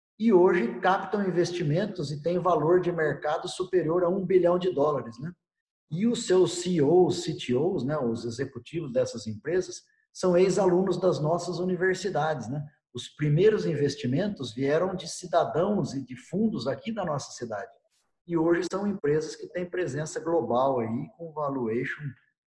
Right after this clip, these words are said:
bastante grande. Então, ser um lugar que gera oportunidades de alto impacto é ser um lugar onde esse ecossistema trabalha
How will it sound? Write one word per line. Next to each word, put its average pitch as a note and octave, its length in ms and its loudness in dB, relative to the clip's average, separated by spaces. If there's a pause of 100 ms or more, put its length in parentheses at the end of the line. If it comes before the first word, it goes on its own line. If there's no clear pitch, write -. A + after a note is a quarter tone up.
(160)
bastante C#3 440 -4
grande. A2+ 300 -4
Então, F3 320 -2 (460)
ser G3+ 300 4
um G#3+ 120 2
lugar D3+ 420 2
que C#3 120 -4
gera E3+ 360 2
oportunidades D#3+ 840 -2
de C3 80 -4
alto B2+ 240 -2
impacto D3+ 580 -4
é C#3 80 -6
ser E3 240 -4
um F3+ 120 -2
lugar D#3+ 320 0
onde E3+ 200 -2
esse E3+ 220 -2
ecossistema E3 800 -4
trabalha C#3+ 560 0